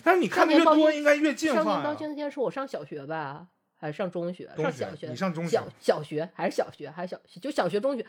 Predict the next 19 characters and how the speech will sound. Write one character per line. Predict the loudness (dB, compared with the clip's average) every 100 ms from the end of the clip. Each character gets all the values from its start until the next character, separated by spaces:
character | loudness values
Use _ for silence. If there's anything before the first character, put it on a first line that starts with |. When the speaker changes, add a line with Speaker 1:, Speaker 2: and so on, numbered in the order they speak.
| -12
Speaker 2:
那 | -2
你 | -2 0
就 | -6
希 | -2 2
望 | 2
我 | 0
还， | -6 -6 -6 -8 _ _
我 | -4
希 | -2
望 | 0 0
我 | 0
的 | 0
容 | -2 -2
貌 | -2 -6
还 | -8
在 | -10 -8
那 | -8
个 |
时 | -6